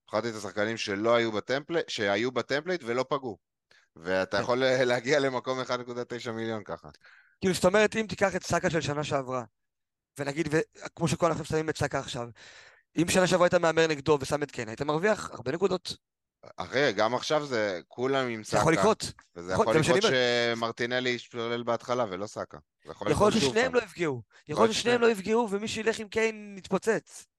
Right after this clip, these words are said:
Speaker 1: נכון.
Speaker 2: אבל, אה, שוב, השאלה מה יותר בא לך להמר, אני, כאילו, יותר סבבה לי להמר עליהם.
Speaker 1: אני גם,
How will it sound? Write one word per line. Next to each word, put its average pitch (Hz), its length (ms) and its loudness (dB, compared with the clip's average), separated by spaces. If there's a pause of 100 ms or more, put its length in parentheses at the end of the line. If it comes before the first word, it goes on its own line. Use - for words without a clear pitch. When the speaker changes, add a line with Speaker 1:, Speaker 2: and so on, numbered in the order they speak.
Speaker 1:
נכון. 87 220 -6 (640)
Speaker 2:
אבל, 135 560 0
אה, 135 540 -2 (760)
שוב, 196 220 4
השאלה 151 380 4
מה 160 100 0
יותר 160 180 0
בא 156 100 2
לך 151 100 -2
להמר, 151 400 -2
אני, 135 300 -10
כאילו, 135 180 -2
יותר 131 140 -2
סבבה 131 260 0
לי 127 80 0
להמר 127 360 -4
עליהם. 120 300 -4 (600)
Speaker 1:
אני 92 240 -6
גם, 80 260 -6